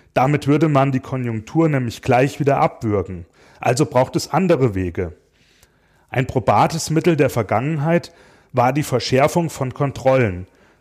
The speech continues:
zum Beispiel in Form von Steuerprüfungen. Die sprudelnden Steuereinnahmen der letzten Jahre sind nicht zuletzt auch diesen verstärkten Kontrollen zu verdanken. Also hier stehen morgen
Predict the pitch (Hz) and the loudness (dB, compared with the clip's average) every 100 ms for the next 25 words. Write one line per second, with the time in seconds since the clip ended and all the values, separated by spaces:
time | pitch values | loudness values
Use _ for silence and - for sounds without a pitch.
0 | _ - 120 107 120 - 147 135 - 123 | _ -6 0 2 2 2 0 0 -2 -2
1 | 131 160 - - 156 180 - - 95 95 | 0 -2 -2 0 2 4 0 -4 -8 -6
2 | 87 82 85 _ _ _ _ _ _ _ | -10 -12 -16 _ _ _ _ _ _ _
3 | _ _ _ _ _ - 127 - - 170 | _ _ _ _ _ -6 -6 -6 -2 2
4 | 185 180 143 139 135 - 147 196 165 143 | 2 2 -2 -2 -4 0 2 4 2 2
5 | 131 117 120 120 147 - - 156 120 110 | 2 2 2 2 2 0 -4 -2 2 2
6 | 139 170 165 - 139 147 147 175 - 151 | 4 2 0 0 -2 -2 -2 -4 -2 0
7 | 131 151 - 117 110 139 165 185 - 110 | 2 0 0 -2 -2 -2 -2 -2 -4 -8
8 | - 113 120 - 151 143 135 - 131 135 | -2 -2 -2 -8 -2 -2 -2 2 4 4
9 | 123 107 - 92 87 92 - 90 85 - | 2 -4 -4 -4 -4 -6 -10 -12 -12 -16
10 | _ _ _ _ _ _ _ _ _ 117 | _ _ _ _ _ _ _ _ _ -4
11 | 113 120 127 190 208 - - 127 123 120 | -2 -2 2 2 2 0 -4 -2 0 -2
12 | 107 107 123 170 135 131 170 | -4 2 2 2 0 -4 -4